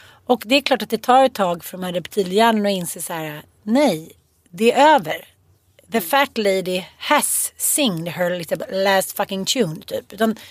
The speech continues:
jag tror så här, "Ja, ja, vi är skydd av X, geografiskt avstånd,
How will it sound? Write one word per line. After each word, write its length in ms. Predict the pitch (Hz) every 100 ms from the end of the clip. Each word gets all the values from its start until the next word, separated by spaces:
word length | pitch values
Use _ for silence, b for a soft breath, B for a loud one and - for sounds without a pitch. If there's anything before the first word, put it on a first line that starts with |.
| B B B B B
jag 120 | 277
tror 120 | 302
så 120 | 285
här, 100 | 208 -
"Ja, 280 | 190 240 262
ja, 360 | 190 175 147 - _ _ -
vi 140 | 269
är 40 |
skydd 400 | 262 254 233 190
av 140 | 214 202
X, 500 | - 220 - - -
geografiskt 800 | 226 202 214 196 202 196 208 -
avstånd, 640 | 208 185 170 202 190 190